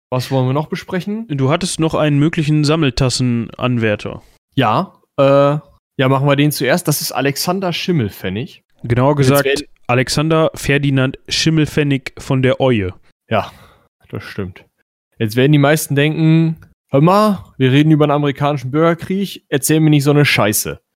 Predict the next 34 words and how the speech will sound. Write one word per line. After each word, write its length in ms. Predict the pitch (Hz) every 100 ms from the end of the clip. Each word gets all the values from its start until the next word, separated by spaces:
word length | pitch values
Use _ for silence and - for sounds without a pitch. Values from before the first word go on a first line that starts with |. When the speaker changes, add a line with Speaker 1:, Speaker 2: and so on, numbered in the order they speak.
| _ -
Speaker 1:
Da 100 | 117
hätten 280 | 156 -
sie 140 | 180 165
recht, 380 | 147 190 - 131
wenn 180 | 143
der 140 | 143 143
nicht 180 | 147 -
ausgewandert 680 | 127 - 104 90 85 80 78
wäre. 360 | 78 78 - _ _ _
Das 180 | 120 113
war 120 | 135
nämlich 180 | 190 190
ein 60 | 143
preußischer 420 | 170 185 190 165
Militär, 480 | 147 143 147 170 185
der 160 | 135
während 240 | 139 147 139
der 400 | 131 131 127 -
Revolution 540 | 123 127 127 131 156
von 140 | 147 98
achtzehnhundertachtundvierzig, 1120 | 131 - - 156 - 175 - 180 185 185 -
hat 120 | -
man 120 | 110 120
vielleicht 280 | 120 123
schon 120 | - 123
mal 100 | 113
gehört, 400 | 113 120 143 -
hier, 440 | 131 123 123 120
ähm, 520 | 104 104 107 107 107 104 _ _ -
Paulskirchenverfassung 960 | 127 135 - 147 143 147 156 147 143
und 100 | 131
so, 400 | 135 139 143 156 - _ _ _ _
großdeutsche 400 | 131 127 120 127
Frage, 560 | - 127 139 147 147